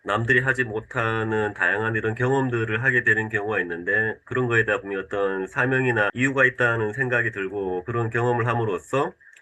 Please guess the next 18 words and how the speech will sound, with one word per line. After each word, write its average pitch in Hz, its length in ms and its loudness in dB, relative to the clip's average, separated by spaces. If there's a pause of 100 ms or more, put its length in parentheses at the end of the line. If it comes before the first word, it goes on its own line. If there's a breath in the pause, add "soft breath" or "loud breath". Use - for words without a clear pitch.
(120 loud breath)
또 95 160 -6
남들이 120 460 0
보지 131 260 -2
못하는 120 600 -2
또 104 260 -4 (100)
본을, 139 440 0 (280)
볼 151 140 -2
수 156 120 -8
있는 131 200 2
눈을 135 260 2
가지게 127 400 0
되는 104 400 2
지혜도 147 320 0
생기고 123 340 -2
하니까, 104 580 0
우리가 92 280 -4
그런 101 560 -2
측면에서 101 640 -2